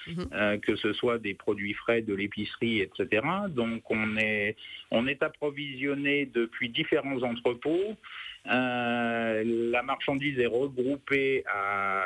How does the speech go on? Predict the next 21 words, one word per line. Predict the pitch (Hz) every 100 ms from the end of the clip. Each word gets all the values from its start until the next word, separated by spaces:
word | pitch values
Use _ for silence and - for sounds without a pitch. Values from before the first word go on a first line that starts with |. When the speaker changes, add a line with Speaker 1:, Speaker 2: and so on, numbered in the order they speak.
| 95 -
Speaker 2:
Chambéry | 120 107 101 147 196
sur | - 110 107
une | 104
plateforme | 101 101 - 151 92
et | 131
ensuite | 120 127 202 147
de | 151
Chambéry, | 170 165 147 117 113 160 - - - -
des | 113 123
camions | 131 131 139 165
partent, | - 123 139 - -
euh, | 113 104 -
pour | 117 113 110
livrer | 117 135 123 151
toutes | 160 156
les | 147
stations | - 127 117 127 123 160
de | 151 104
bonne | 101 120 127
heure, | 131 135 131
euh, | 95 87